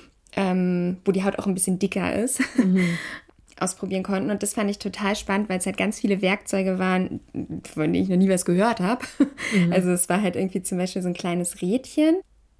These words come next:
Speaker 1: mit so spitzen Enden. Und daran muss ich jetzt zum Beispiel denken. Und da sind wir dann so, ähm, über die Haut gefahren und dann haben wir auch ausprobiert, unterschiedlicher Druck und so weiter. Und
Speaker 2: Mhm.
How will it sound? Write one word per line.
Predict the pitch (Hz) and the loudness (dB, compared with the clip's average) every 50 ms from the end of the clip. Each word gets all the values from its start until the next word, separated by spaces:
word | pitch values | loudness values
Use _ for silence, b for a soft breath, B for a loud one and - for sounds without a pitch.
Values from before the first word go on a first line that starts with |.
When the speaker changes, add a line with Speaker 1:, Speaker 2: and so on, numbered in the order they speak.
| _ _ - | _ _ -4
Speaker 1:
mit | 202 196 185 190 | -2 -2 -2 0
so | - 190 | -2 -4
spitzen | 185 - - - 202 202 - - 214 196 - - | -4 -2 0 0 0 2 2 0 0 0 0 0
Enden. | 185 175 185 185 170 - - - - - 104 196 190 - b b b b b b b b | 2 2 4 2 2 0 -2 -4 -2 -2 -2 -4 -4 -8 b b b b b b b b
Und | 185 180 180 180 175 180 - - - - - 85 - 208 - | 0 2 2 2 2 0 -2 -4 -4 -4 -4 -6 -8 -6 -2
daran | - 185 185 185 180 175 175 | 0 0 2 2 0 0 0
muss | 180 - | -2 -2
ich | - - | -2 -4
jetzt | 165 - | -4 -2
zum | - 175 | -2 -2
Beispiel | 185 - - - 147 | -2 -2 -4 -4 -2
denken. | 180 185 180 - 180 | 0 0 0 0 0
Und | 185 180 - | -2 0 0
da | 175 175 180 185 196 196 | 0 2 2 2 0 0
sind | 202 196 185 | 0 0 2
wir | - 190 | 2 2
dann | 190 185 190 185 | 2 2 0 2
so, | 196 190 190 190 190 190 190 185 185 - - - | 2 2 2 4 4 4 4 4 2 0 -4 -4
ähm, | - 190 185 180 180 175 175 175 180 190 - - | -2 0 2 2 2 2 2 2 0 -2 -4 -4
über | - 190 190 180 | 0 2 2 2
die | 185 180 180 | 2 0 0
Haut | 196 185 214 269 - | 2 2 2 2 0
gefahren | - 285 277 - 277 269 262 | -2 -6 -2 2 2 4 4
und | 226 202 - | 2 2 0
dann | 185 196 208 202 202 | 0 0 0 0 0
haben | 196 196 202 | 0 0 0
wir | 196 196 | -2 -2
auch | 202 - | -2 0
ausprobiert, | - 202 214 - - - 214 190 202 202 196 196 190 - | 0 0 0 -2 -2 -4 -2 2 4 4 4 4 2 0
unterschiedlicher | - 196 202 214 208 202 - - 190 - 190 190 - 190 | -2 -2 0 0 0 -2 -2 -4 -2 -2 -4 -2 -2 -4
Druck | 180 185 185 240 269 - | -2 2 2 2 2 2
und | 226 233 240 | -2 -4 -2
so | - 226 214 | -4 -2 0
weiter. | 214 214 220 233 226 - 220 208 214 208 | 0 2 0 0 -2 -4 -4 -2 -2 2
Und | 220 214 190 180 | 4 4 4 4
Speaker 2:
Mhm. | 190 196 190 180 | 4 2 0 -2